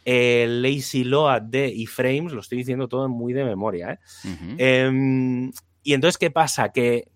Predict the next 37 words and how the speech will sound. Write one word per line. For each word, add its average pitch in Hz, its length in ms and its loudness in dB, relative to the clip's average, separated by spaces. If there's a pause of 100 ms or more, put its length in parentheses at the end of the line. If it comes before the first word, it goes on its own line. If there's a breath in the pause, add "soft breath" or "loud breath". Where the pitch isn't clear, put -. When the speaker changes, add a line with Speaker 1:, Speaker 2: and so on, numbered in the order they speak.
(200)
Speaker 1:
no 143 380 0
es 202 200 0
cien 180 240 -2
por 147 180 0
cien 139 260 -2
óptimo. 101 360 -6
Entonces, 110 260 -2
se 160 80 0
han 180 140 0
metido 185 480 0
Speaker 2:
Ya. 170 180 -4
Speaker 1:
por 131 140 2
defecto, 185 640 -4 (420 soft breath)
las 139 540 2
tres 190 280 0
primeras 185 580 -2
imágenes 175 800 -2
no 165 160 0
se 180 160 -4
van 165 180 -2
a 156 60 0
cargar 147 360 -2
con 139 180 -2
lazy 127 300 -4
load, 92 260 -6
se 113 140 -8
cargarán 120 440 -2
de 151 80 -2
forma 135 340 -2
normal. 123 400 2
Speaker 2:
Normales. 82 500 -4
Speaker 1:
Pues 113 200 -4
se 123 80 0
ha 120 80 0
Speaker 2:
Aunque 139 260 4
no 165 80 6
Speaker 1:
calculado 139 200 6